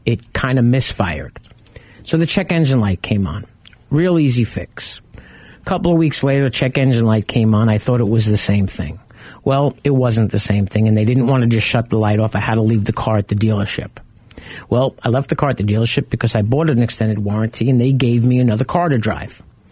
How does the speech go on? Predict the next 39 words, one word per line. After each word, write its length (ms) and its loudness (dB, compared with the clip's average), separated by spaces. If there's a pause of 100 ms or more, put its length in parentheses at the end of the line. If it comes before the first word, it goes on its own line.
(180)
I 60 0
didn't 180 2
have 220 -2
to 100 0
wait. 400 0
I 20 -2
didn't 180 2
have 100 -2
to 80 0
get 100 2
a 60 2
ride 340 0
home. 380 2 (480)
But 200 -2 (200)
what 140 0
happened 440 -2
was, 220 0
when 180 4
the 100 2
car 460 0
shut 320 0
off, 580 -2 (1160)
the 140 0
oil 240 0
pressure 460 0
gauge 560 0
didn't 240 2
go 180 0
all 240 0
the 60 2
way 160 2
down 240 4
to 80 2
zero. 400 0
It 180 -2
went 260 2
to 80 0
one 300 2
pound. 500 -2